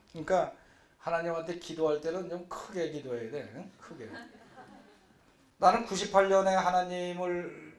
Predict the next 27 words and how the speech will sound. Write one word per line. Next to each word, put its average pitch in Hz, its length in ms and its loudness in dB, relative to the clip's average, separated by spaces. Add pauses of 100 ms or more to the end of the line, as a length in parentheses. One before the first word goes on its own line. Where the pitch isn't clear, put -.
(140)
어, 147 500 -4
믿기 170 280 -10
시작했는데 170 720 -2
정식으로 170 460 2
하나님 170 340 0
만난 156 320 -2
거는 170 200 -4
한 165 140 -6
이 143 140 -8
년 139 200 -6
뒤에, 131 320 -8
에, 120 160 -8
만났거든. 127 600 -6
그 147 120 -8
뒤로부터 147 380 -8
계속 147 260 -10
묵상을 139 400 -6
하면서 135 360 -6 (420)
굉장히 170 440 0
많이 160 280 2
깨우쳐서 113 460 -6
영어 139 200 0
가르치는 131 400 -2
방법에 135 480 -4
대해서. 104 300 -12 (1040)
그 - 100 -10
어떻게 202 640 6